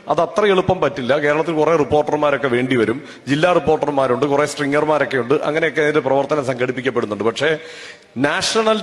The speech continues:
ടെലിവിഷൻ എന്ന് വിചാ-, എന്നൊക്കെ അ-, അവകാശപ്പെടുന്ന ഇന്ത്യൻ ഇംഗ്ലീഷ് മാധ്യമങ്ങളും ഹിന്ദി മാധ്യമങ്ങളും ഒക്കെ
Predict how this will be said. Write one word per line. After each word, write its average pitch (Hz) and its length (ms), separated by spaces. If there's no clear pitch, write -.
ടെലിവിഷൻ 175 460
എന്ന് 165 220
വിചാ-, 156 300
എന്നൊക്കെ 165 300
അ-, 143 420
അവകാശപ്പെടുന്ന 139 920
ഇന്ത്യൻ 151 460
ഇംഗ്ലീഷ് 147 400
മാധ്യമങ്ങളും 135 520
ഹിന്ദി 147 340
മാധ്യമങ്ങളും 135 680
ഒക്കെ 110 340